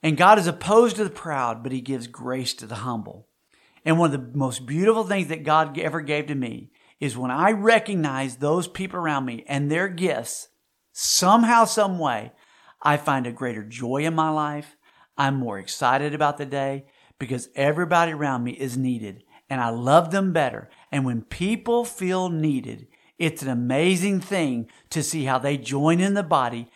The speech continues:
and they want their gift to be maximized. You know, I just want to encourage you today to encourage somebody in their gift. What's so easy for us is to look and say, "Hey, that's a nice new dress," or, "That's a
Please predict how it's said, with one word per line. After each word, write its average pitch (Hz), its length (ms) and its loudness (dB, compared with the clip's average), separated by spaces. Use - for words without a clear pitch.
and 135 180 -2
they 120 100 -2
want 151 340 -2
their 190 140 -2
gift 151 360 -4
to 123 60 -10
be 127 160 -4
maximized. 110 880 -8
You 156 120 2
know, 180 140 8
I 190 160 8
just 208 180 -6
want 151 140 0
to 139 40 0
encourage 143 400 -6
you 147 100 -6
today 110 400 -10
to 170 120 -4
encourage 180 640 0
somebody 117 680 -4
in 117 200 -6
their 113 160 -6
gift. 110 460 -14
What's 151 260 0
so 233 300 6
easy 240 340 4
for 135 240 -4
us 120 360 -4
is 147 140 -2
to 151 120 -4
look 156 220 -2
and 151 100 -6
say, 139 140 -6
"Hey, 190 400 -6
that's 151 200 -2
a 165 60 -4
nice 143 320 -2
new 151 160 -2
dress," 147 460 -4
or, 127 60 -6
"That's 139 260 -2
a 135 140 -6